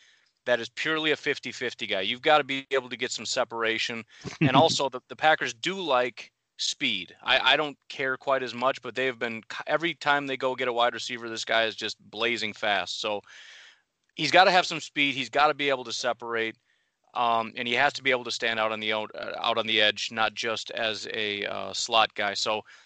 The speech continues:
Speaker 1: maybe kind of, if at all, narrow down the top guys at thirty, but also some guys maybe we didn't talk about that you think could be available second, third, and beyond.
Speaker 2: You, you kinda massacred my l-, list there. <laughs> I mean, you, you're asking for quite a bit here. Um,
Speaker 1: I know. Well, we
Speaker 2: especially
Speaker 1: gotta,
Speaker 2: with the
Speaker 1: it's a good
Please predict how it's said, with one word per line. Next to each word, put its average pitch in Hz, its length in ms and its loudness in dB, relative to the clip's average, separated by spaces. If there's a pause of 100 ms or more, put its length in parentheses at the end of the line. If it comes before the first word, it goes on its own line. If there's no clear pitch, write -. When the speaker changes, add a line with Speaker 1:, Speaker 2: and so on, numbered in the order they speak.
(140)
Speaker 1:
maybe 165 520 4 (120)
kind 147 180 2
of, 135 120 0 (420)
if 147 240 0
at 139 140 2
all, 131 200 4
narrow 127 300 -2
down 123 420 -2
the 113 380 -12 (300)
top 135 240 0
guys 120 260 0
at 123 100 -8
thirty, 127 280 -4
but 120 120 -2
also 139 240 2
some 131 160 -6
guys 120 200 2
maybe 123 220 -6
we 127 100 -4
didn't 120 180 -4
talk 127 260 2
about 101 240 -6
that 98 120 -10
you 104 60 -10
think 110 200 -10
could 107 120 -16
be 110 120 -4
available 107 380 -2
second, 110 400 -4
third, 107 260 -2
and 101 80 -8
beyond. 101 440 -6 (640)
Speaker 2:
You, 131 160 4
you 143 280 8
kinda 175 220 6
massacred 120 640 2
my 98 160 -4
l-, 107 240 -10
list 156 360 0
there. 113 200 4
<laughs> 131 40 2
I 151 40 4
mean, 151 220 4
you, 131 120 4 (400)
you're 175 100 8
asking 180 300 6
for 165 140 2
quite 156 280 6
a 160 60 4
bit 170 260 -4
here. 131 280 0
Um, 127 340 0
Speaker 1:
I 139 100 0
know. 160 200 6
Well, 175 220 8
we 190 80 6
Speaker 2:
especially 214 120 4
Speaker 1:
gotta, 214 140 6
Speaker 2:
with 156 180 -4
the - 40 -8
Speaker 1:
it's - 100 -6
a 196 40 0
good 196 120 2